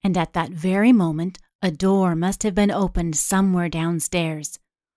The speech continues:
for a great rushing draught blew along the passage, and the door of the room they sat in was blown open with a crash,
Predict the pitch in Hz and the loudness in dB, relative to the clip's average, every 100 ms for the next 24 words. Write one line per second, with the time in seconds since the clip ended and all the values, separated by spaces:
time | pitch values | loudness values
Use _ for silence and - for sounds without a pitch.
0 | _ _ - 175 165 151 160 147 185 247 | _ _ -4 -2 -2 -8 -8 -2 0 0
1 | - 185 151 170 196 - 226 226 190 175 | -4 -10 -6 -4 -2 0 2 2 0 -2
2 | 156 160 - 170 160 190 214 226 226 208 | -4 -8 -12 -6 -2 2 2 2 2 2
3 | 208 214 208 180 151 - 165 175 - _ | 4 2 0 0 0 -2 -6 -8 -14 _
4 | _ - 180 170 156 170 196 202 170 170 | _ -4 0 0 2 2 2 2 -2 -6
5 | 156 180 277 220 156 - 160 151 165 165 | 0 4 6 6 2 -4 -6 -4 -4 -4
6 | 160 151 160 180 214 202 220 214 202 202 | -6 -6 -2 2 2 2 2 2 2 0
7 | 190 - 175 160 - - | -4 -4 -6 -6 -8 -8